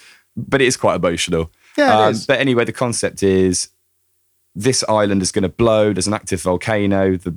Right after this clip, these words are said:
Speaker 1: the island from the first film. All the dinosaurs are stranded on it. And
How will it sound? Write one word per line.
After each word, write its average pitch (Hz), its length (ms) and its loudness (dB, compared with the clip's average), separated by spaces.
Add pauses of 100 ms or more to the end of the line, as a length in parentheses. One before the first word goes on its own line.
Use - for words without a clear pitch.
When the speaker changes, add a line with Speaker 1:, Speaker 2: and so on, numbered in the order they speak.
(100)
Speaker 1:
the 95 160 0
island 92 220 0
from 92 80 -6
the - 80 -6
first 101 340 0
film. 95 260 0
All 113 140 2
the 95 60 0
dinosaurs 92 420 -2
are 85 60 -4
stranded 92 360 -2
on 92 140 0
it. 90 180 -2 (480)
And 90 720 0